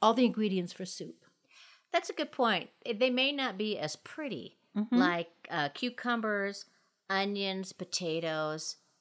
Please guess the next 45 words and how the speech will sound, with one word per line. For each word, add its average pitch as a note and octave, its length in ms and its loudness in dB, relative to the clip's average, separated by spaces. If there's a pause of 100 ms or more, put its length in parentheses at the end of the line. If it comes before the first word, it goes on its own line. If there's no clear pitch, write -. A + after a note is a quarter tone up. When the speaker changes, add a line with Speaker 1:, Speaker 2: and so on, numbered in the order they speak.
(800)
Speaker 2:
things F#3+ 200 0
that F#3 120 -2
are D#3 300 -2
of D3+ 200 -2
the D3+ 100 -4
lettuce D#3 360 0
family B2+ 500 -4
will A3+ 160 4
be A#3 100 6
a - 20 6
Speaker 1:
Mm-hmm. A#3+ 100 6
Speaker 2:
little C#3+ 180 -4
bit - 100 -12
more C#3+ 200 -6
goopy, D3 420 -6
but C#3 120 -8
that C#3 80 0
doesn't D3+ 220 -4
mean E3 140 -2
they D#3+ 100 -2
won't D#3 120 -6
be D#3+ 100 -2
great D3 240 -4
in D3 60 -10
soup. - 300 -10 (760)
Speaker 1:
Well, F3 80 -4
that E3+ 160 4
is D#3+ 140 -2
true, F#3 180 2
too. D#4+ 340 2 (200)
I, F#3+ 260 2
like, F3+ 300 2
that's F#3 240 4
what, F#3+ 180 2
how F#3 200 4
I F#3 80 4
use F3 280 -2
kale, G3 520 0
and F#3+ 160 0
that's F#3 240 -2
how F#3+ 200 0
I F#3 80 2
use F3+ 240 0
Swiss C4+ 240 -6
chard. C3+ 360 -8